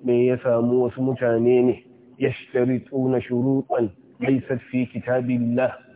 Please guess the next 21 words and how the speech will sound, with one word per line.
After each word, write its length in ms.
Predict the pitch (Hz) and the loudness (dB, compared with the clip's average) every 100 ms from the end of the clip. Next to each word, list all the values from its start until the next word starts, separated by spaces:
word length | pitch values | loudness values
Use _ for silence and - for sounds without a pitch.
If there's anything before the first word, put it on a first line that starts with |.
| - | -18
Waɗanda 480 | - 143 123 120 117 | -10 -6 -4 -2 -4
suke 300 | 139 - 120 | -8 -4 -4
sharɗanta 720 | - 131 139 - 127 113 107 | 0 -2 -2 -2 -2 -2 -6
sharuɗan 580 | - 131 147 147 131 123 | -2 0 0 -2 -2 -2
da 100 | 117 | 0
ba 260 | 117 127 123 | 2 0 0
sa 160 | 117 | -2
cikin 300 | 104 - 131 127 | -4 -4 -2 -2
littafin 480 | 117 135 123 123 113 | 0 0 0 -2 -2
Allah. 320 | 127 127 110 - - - _ _ _ _ _ _ _ - | 0 2 0 -4 -20 -20 _ _ _ _ _ _ _ -2
Za 100 | 147 | 2
mu 140 | 151 | 4
zo 140 | 131 139 | 4 2
mu 100 | 120 | 2
ji 240 | 123 131 - - - - - | 2 0 -4 -16 -20 -12 -2
me 80 | 135 | 0
ake 240 | 156 139 | 0 2
nufi 160 | 139 135 | 2 2
da 100 | 117 | -2
kitabillah 560 | - 127 127 113 110 - - | -4 -2 0 0 -2 -4 -12
nan. 80 | - | -18